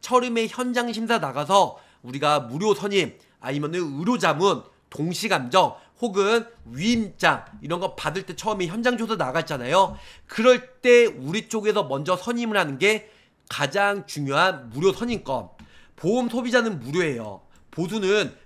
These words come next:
보험사가 건당 이십만 원. 그러면은 손사가 이 이십만 원 받고 일하겠어요, 안 하겠어요? 몇 번 병원에 서류 왔다 갔다 그 보험회사 싸우고 이러면은 정말 차비도 안 나와요. 하지만 이 모든 것들을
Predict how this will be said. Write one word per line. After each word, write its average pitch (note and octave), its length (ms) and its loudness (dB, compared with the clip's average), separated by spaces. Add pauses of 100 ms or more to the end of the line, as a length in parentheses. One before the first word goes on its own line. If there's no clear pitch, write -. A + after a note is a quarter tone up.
(100)
보험사가 F#3 680 -2
건당 G#3 400 -4
이십만 C3 460 -8
원. G2 140 -16 (320)
그러면은 A#3 340 0
손사가 B3 480 2
이 D#3+ 240 -6
이십만 A3+ 360 -2
원 G3+ 60 -4
받고 F#3+ 200 0
일하겠어요, F3+ 480 0
안 B2+ 80 -6
하겠어요? A2 500 -10 (240)
몇 D3+ 320 -2
번 F#3+ 340 4 (200)
병원에 E3 420 -2
서류 G#3 260 -4
왔다 E3+ 340 0
갔다 C#3+ 380 -4 (440)
그 F3+ 180 0
보험회사 F#3 560 4
싸우고 D3+ 580 0
이러면은 D#3 540 -2 (220)
정말 E3+ 320 -4
차비도 B3 380 -2
안 B2+ 160 -2
나와요. G2+ 520 -10 (300)
하지만 G#3 640 4 (220)
이 F#3+ 180 -4
모든 C#3+ 320 -6
것들을 F#3+ 540 0